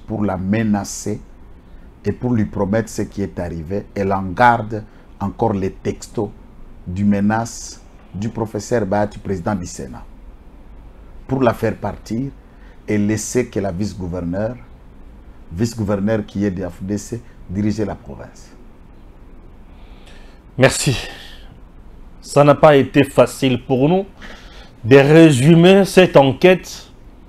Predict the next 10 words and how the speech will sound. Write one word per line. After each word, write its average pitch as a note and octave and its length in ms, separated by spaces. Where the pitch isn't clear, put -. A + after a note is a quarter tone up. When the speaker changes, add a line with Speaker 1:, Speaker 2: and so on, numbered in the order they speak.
Speaker 2:
chapitre - 800
un, F#3 240
en C3 120
ces A#2+ 180
termes. F#2 320
Ça - 180
n'a D#3 100
pas C3+ 160
été G#2+ 200
facile. - 460